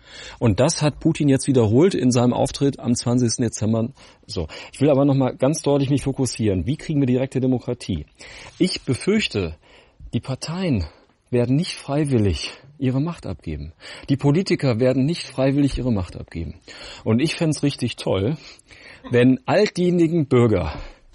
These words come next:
die gegen Krieg sind, oder sagen wir mal, das ist ja, die für den Frieden sind, die für den Frieden sind, für die Freiheit der Menschen und für die Wahrheit eintreten. Und ob die links sind oder rechts sind oder aus der Mitte kommen, wenn die dafür sorgen,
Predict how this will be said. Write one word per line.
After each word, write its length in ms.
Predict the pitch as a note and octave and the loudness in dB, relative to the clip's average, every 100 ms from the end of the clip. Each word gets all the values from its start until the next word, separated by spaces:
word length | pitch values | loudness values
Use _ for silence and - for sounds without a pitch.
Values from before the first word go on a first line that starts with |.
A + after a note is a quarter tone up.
| _ - - - - | _ -20 -20 -20 -6
die 80 | A2 | -4
gegen 260 | G#2 G2+ F#2+ | 0 0 -2
Krieg 240 | - B2+ | -2 -2
sind, 400 | - F2 - - - - _ | -2 -6 -6 -6 -14 -20 _
oder 240 | A#2 G2+ G2+ | -2 0 0
sagen 220 | A#2 B2 | 2 2
wir 40 | |
mal, 80 | A#2 | 4
das 120 | A#2 | 0
ist 160 | B2 G2 | -2 -4
ja, 120 | A#2 G#2 _ - _ _ - | -4 -6 _ -20 _ _ -6
die 80 | A#2 | -4
für 280 | D3 - D#3 | -4 -8 -8
den 120 | D#3+ | -8
Frieden 340 | - G#3 D#3 | -8 -4 -2
sind, 360 | E2+ E2+ F#2 - | -2 -4 -8 -8
die 80 | G#2 | -6
für 120 | G2 | -4
den 100 | F#2+ | -4
Frieden 300 | - F3 E3+ | -2 -2 0
sind, 280 | C#3 D3 C#3 | 0 0 0
für 120 | G2+ | -4
die 80 | G2 | -8
Freiheit 400 | - D3 D3 C3+ | -4 0 0 2
der 100 | A#2+ | 2
Menschen 520 | B2 C3 - C3 B2 _ _ - | 2 2 2 0 -2 _ _ -12
und 180 | D3 C#3+ | -4 -4
für 120 | - | -4
die 120 | C#3 | -2
Wahrheit 320 | A2 G2+ F2 - | 0 0 -2 -4
eintreten. 580 | E2+ - F#2 F2 E2 - - - - - - _ | -8 -8 -10 -12 -14 -14 -20 -20 -20 -20 -20 _
Und 140 | B2 A2+ | -6 -4
ob 120 | - | -2
die 80 | C#3 | 2
links 260 | E3+ G3 | 2 2
sind 140 | - D#3 | 0 0
oder 200 | C3 B2+ | 2 0
rechts 180 | D#3+ | -2
sind 100 | - - | -6 -10
oder 260 | - - | -10 -8
aus 140 | D#3+ - | -8 -6
der 80 | D#3 | -4
Mitte 240 | C3+ F2 | -4 -6
kommen, 340 | - D#2 E2 - _ _ _ - - - | -8 -12 -12 -16 _ _ _ -20 -18 -4
wenn 180 | A2 F#2+ | -2 0
die 340 | C3+ G3 A3 - | 0 0 0 -4
dafür 280 | - A2 G#2+ | -6 -4 -2
sorgen, 600 | G2+ C3 D#3 A#2 F3 | 2 4 4 2 0